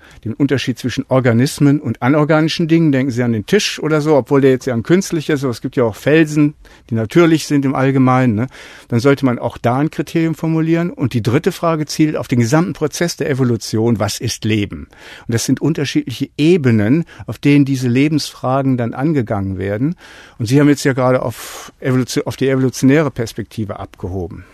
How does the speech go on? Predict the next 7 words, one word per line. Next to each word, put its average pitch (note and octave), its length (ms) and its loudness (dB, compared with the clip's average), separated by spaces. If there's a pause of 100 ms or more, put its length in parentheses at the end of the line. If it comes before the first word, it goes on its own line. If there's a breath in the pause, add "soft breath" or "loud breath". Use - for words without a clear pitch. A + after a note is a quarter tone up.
(1300 soft breath)
Und, G#2+ 380 -4 (540 loud breath)
naja, B2+ 240 2
das - 160 -12
kann F#2+ 120 -8
man G#2+ 120 -6
schon C#3+ 160 0
machen, D3+ 260 -2